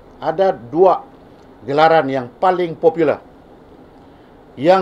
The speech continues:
menyebut ini adalah daripada pembangkang. Dan saya tahu, Yang Berhormat Gelang Patah sekarang ini tahu, yaitu gelaran Mahazalim. Yang buat ini pembangkang.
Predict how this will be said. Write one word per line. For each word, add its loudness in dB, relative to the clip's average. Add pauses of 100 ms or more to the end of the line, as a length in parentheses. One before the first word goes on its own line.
(120)
menyebut -2
ini -4
adalah -2
daripada -4
pembangkang. -8 (560)
Dan -6
saya -8
tahu, -6 (800)
Yang -4
Berhormat -6
Gelang -4
Patah -10
sekarang -12
ini -18
tahu, -12 (240)
yaitu -4 (460)
gelaran 0
Mahazalim. -6 (1800)
Yang -4
buat 2
ini -8
pembangkang. -4